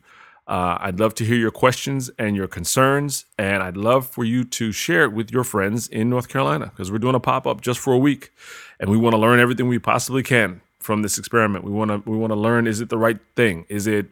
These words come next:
is it, is the pricing right? Is the value presented well?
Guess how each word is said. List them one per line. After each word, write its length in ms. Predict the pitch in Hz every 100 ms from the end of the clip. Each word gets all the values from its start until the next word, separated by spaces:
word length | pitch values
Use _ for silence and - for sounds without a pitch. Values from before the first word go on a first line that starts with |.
| _
is 180 | 113 101
it, 160 | 113 101
is 120 | 104
the 100 | 113
pricing 440 | - 120 117 113
right? 320 | 92 82 - - - - - -
Is 120 | 101
the 100 | 107
value 580 | 90 113 123 120 110 95 _ _ _ _ _
presented 460 | - 98 107 98 85
well? 320 | 92 87